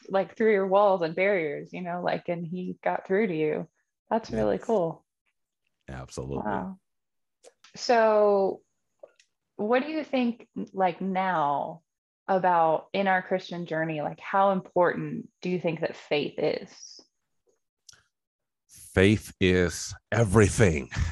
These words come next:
Speaker 2: everything. And I love to,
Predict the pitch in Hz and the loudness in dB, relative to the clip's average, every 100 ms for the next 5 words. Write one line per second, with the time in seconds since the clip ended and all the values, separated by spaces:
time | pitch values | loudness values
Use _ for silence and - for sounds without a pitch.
0 | - - - _ _ _ _ _ _ _ | -6 -10 -12 _ _ _ _ _ _ _
1 | 90 95 85 73 - 69 64 60 58 _ | 0 2 2 -2 -2 -4 -6 -12 -18 _
2 | _ _ _ _ 80 95 104 110 - - | _ _ _ _ 0 4 6 6 4 4
3 | 104 90 85 82 | 6 8 8 4